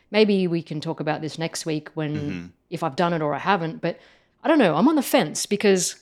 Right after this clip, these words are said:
Speaker 1: I can see how some people would like it, but then I'm not sure people would pay for it.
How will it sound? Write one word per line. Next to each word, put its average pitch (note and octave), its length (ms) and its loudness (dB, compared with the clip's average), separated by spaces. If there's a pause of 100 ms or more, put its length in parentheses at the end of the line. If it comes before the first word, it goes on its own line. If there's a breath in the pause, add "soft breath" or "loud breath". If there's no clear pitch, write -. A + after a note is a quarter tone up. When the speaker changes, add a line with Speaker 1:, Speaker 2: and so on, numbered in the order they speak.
Speaker 1:
I G#3 80 0
can A#3+ 140 0
see D4 260 0
how G#3+ 220 2
some F#3 240 -2
people E3+ 260 -4
would D#3 180 -4
like D#3+ 300 -4
it, C#4 220 0 (340 loud breath)
but F#3+ 160 -6
then F3+ 440 2
I'm G3 180 0
not B3 160 2
sure A#3 140 -2
people F#3+ 260 0
would D#3+ 160 -4
pay E3 220 -2
for A#3+ 220 0
it. - 220 -2